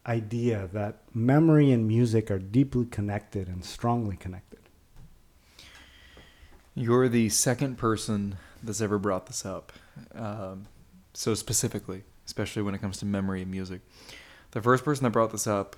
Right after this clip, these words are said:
Speaker 2: was a, is a dear friend of mine and my family's, and he is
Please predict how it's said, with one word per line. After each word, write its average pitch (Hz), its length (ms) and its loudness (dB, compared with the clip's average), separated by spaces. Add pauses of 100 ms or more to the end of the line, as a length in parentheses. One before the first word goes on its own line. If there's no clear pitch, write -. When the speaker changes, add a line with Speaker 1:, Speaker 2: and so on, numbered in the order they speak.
(120)
Speaker 2:
was 104 240 -6
a, 98 440 -6
is 107 920 0
a 104 180 -6
dear 110 440 0
friend 104 260 -2
of 98 140 -6 (440)
mine 98 260 -2
and 95 80 -4
my 92 140 -6
family's, 98 640 -8
and 98 400 -10
he 101 260 -6
is 101 400 -6